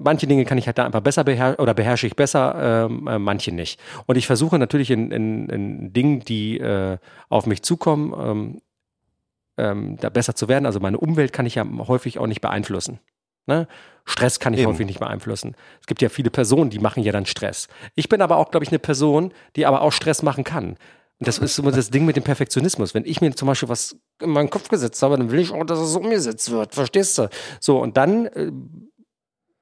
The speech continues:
Speaker 2: Ja, aber dann ist
Speaker 1: baue
Speaker 2: ja
Speaker 1: ich ja sozusagen Stress auf und projiziere das auf die andere Person.
Speaker 2: Ganz genau, das wirst du auf jeden Fall tun, ne?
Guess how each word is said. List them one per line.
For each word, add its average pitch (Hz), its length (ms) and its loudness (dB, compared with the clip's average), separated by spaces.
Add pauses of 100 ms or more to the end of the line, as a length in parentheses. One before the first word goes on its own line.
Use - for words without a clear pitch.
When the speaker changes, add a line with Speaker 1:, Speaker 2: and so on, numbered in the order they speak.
(360)
Speaker 2:
Ja, 101 120 4
aber 110 120 4
dann 113 120 4
ist 123 40 6
Speaker 1:
baue 156 100 6
Speaker 2:
ja 214 60 6
Speaker 1:
ich 214 60 2
ja 208 60 6
sozusagen 180 360 4
Stress 175 500 2
auf 233 320 4
und 165 300 0 (140)
projiziere 202 440 4
das 202 80 2
auf 208 120 4
die 202 120 4
andere 196 180 4
Person. 98 360 2 (760)
Speaker 2:
Ganz 90 200 0
genau, 135 200 6
das 87 180 -2
wirst 90 140 -2
du 95 40 0
auf - 80 -6
jeden 85 120 -2
Fall 113 180 0
tun, 80 240 -10
ne? 117 180 -6